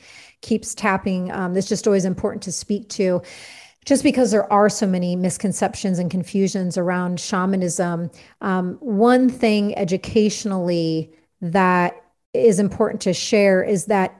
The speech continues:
if you are feeling the call, um, and being guided to lean into sitting in sacred space with the Mamos or,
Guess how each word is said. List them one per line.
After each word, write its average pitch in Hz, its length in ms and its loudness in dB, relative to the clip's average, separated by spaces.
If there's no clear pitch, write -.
if 233 600 0
you 226 340 4
are 202 460 4
feeling 208 420 0
the 180 80 -2
call, 190 840 4
um, 190 220 -2
and 220 120 4
being 196 380 2
guided 196 640 4
to 208 140 0
lean 196 320 2
into 196 500 -2
sitting 247 540 4
in 185 100 2
sacred 180 400 0
space 175 420 0
with 185 180 -2
the 190 60 -4
Mamos 175 760 -2
or, 190 560 2